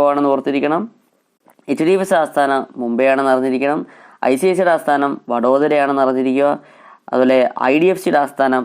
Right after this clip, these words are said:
മുംബൈ ആണ്. ഇന്ത്യൻ, ആ, പോസ്റ്റ് പേയ്മെന്റ് ബാങ്കിൻ്റെ ആസ്ഥാനം അത് ന്യൂഡൽഹിയാണ്. യൂണിയൻ ബാങ്ക് of ഇന്ത്യയുടെ ആസ്ഥാനം എവിടെയാണ്? അത് മുംബൈ ആണെന്ന് അറിഞ്ഞിരിക്കുക. സെൻട്രൽ ബാങ്ക് of ഇന്ത്യയുടെ ആസ്ഥാനം എവിടെയാണ്?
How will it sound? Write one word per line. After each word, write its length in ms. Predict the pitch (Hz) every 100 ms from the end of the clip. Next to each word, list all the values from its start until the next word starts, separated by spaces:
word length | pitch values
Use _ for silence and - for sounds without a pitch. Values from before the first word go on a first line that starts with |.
| -
മുംബൈ 280 | 120 117 139 139
ആണ്. 120 | 139 165 196 - - _ _ -
ഇന്ത്യൻ, 220 | 147 190 208 - 131
ആ, 20 | 131 131 127 -
പോസ്റ്റ് 300 | 147 165 185
പേയ്മെന്റ് 280 | 160 151 147
ബാങ്കിൻ്റെ 280 | 147 143 135 131
ആസ്ഥാനം 440 | 131 131 127 143 - - _ _ 120
അത് 120 | 127 190 - -
ന്യൂഡൽഹിയാണ്. 680 | 123 127 131 131 127 120 117 - _ _ _ _ -
യൂണിയൻ 220 | 131 170 165
ബാങ്ക് 180 | 160 151
of 80 | 151
ഇന്ത്യയുടെ 220 | 143 143 139
ആസ്ഥാനം 280 | 135 135 131
എവിടെയാണ്? 300 | 127 127 123 120 - 117
അത് 120 | 131 - 123
മുംബൈ 260 | 117 120 139
ആണെന്ന് 200 | 135 135
അറിഞ്ഞിരിക്കുക. 420 | 131 131 131 135 156 - - _ -
സെൻട്രൽ 260 | 135 151 170
ബാങ്ക് 180 | 175 165
of 80 | 165 151
ഇന്ത്യയുടെ 220 | 143 139
ആസ്ഥാനം 300 | 131 135 131 127
എവിടെയാണ്? 360 | 127 127 120